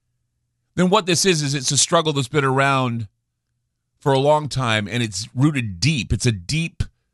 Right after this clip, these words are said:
dive into Russian-Ukrainian history. And I'm sure that most people who can't even find Ukraine on a map don't know anything about Ukraine or Russian history. I barely know anything about it.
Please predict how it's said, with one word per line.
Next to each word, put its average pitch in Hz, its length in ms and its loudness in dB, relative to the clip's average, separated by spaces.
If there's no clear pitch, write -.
dive 98 800 2
into 139 220 2
Russian-Ukrainian 127 880 0
history. 110 520 0
And 135 400 -2
I'm 156 140 2
sure 208 200 0
that 160 160 -2
most 160 360 2
people 131 540 0
who 151 100 2
can't 180 240 4
even 165 160 -2
find 160 240 0
Ukraine 147 340 0
on 139 100 0
a 127 60 0
map 156 460 0
don't 170 180 0
know 170 120 2
anything 190 380 0
about 175 180 0
Ukraine 147 380 0
or 135 40 -2
Russian 123 280 0
history. 131 540 -4
I 196 140 4
barely 170 440 2
know 110 160 0
anything 101 400 -2
about 78 300 -2
it. 50 100 -20